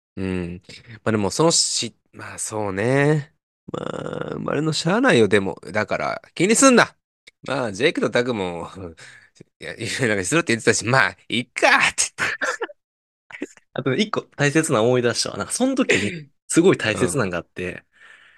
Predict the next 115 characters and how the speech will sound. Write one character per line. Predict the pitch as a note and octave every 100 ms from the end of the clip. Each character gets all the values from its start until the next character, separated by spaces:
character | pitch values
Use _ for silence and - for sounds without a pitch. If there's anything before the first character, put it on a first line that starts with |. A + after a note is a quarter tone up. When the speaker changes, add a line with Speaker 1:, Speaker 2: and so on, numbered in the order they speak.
| _
Speaker 1:
う | -
ん。 | -
う |
ん。 | -
Speaker 2:
俺 | G#3 B3
の | B3
な | C3
ん |
か | G2+
自 | G#2 G3
我 | D#3+
が | G#2+
ギ | G2+ A#2+
リ | C3
ギ | D3 D#3+
リ |
保 | F#3 G3 F3
っ |
て | -
た | G2
の | F#2 F#2
が | F2+
一 | - A2+
つ | -
だ | A#2+
け | B2+
理 | C3
由 | C3+
が | G2
あ |
っ | -
て。 | - F2 - _ F3 _
Speaker 1:
<laughs> | D#3+ - A#3 G3
自 | F#2+ - A#2 B2
我、 | A2 F2
モ | F#2+ D3 F3
ン |
ス | - F2+
タ | G2
ー | F#2
や。 | F2 - - _ _ _
Speaker 2:
そ | - D#3
う。 |
そ | C#3
う |
そ | C3
う |
そ | B2+
う。 |
俺 | E3 F3+
が | C#3
自 | C3+
我、 | D#3+ G#2+
て | G#2
か | A2+
自 | G2+ B2+
分 | D3
で | D#3
入 | E3
れ |
た、 | - - -
多 | C#3
分 | A2
一 | -
つ | G3+
大 | D3 F#3+
き | A#2
な |
要 | G#2 G#2+
因 |
が | G2+
あ |
っ | G2+
た | -
ん | G2+
よ。 |
こ | -
れ | B3
な |
か | A#3+
っ |
た | G2+
ら | G2
多 |
分 | -
死 | -
ん | C#3
で | A#2+
た | F2+
と |
思 | F2
う | F2
ん |
よ。 | E2 - _ _ -
で、 |
そ | G#2+ G#3+
れ | A#3+
が、 | G3 A2 -
Speaker 1:
う |
ん。 | _ _ _ _ _
Speaker 2:
結 | -
構 | C3+
大 | C#3 C3+
切 | C#3+ C#3+
や | A2
ん |
け。 | F#2+
俺 | F#2
聞 | -
い | A#2+
て |
ほ | A#2
し | -
く | -
て。 | - -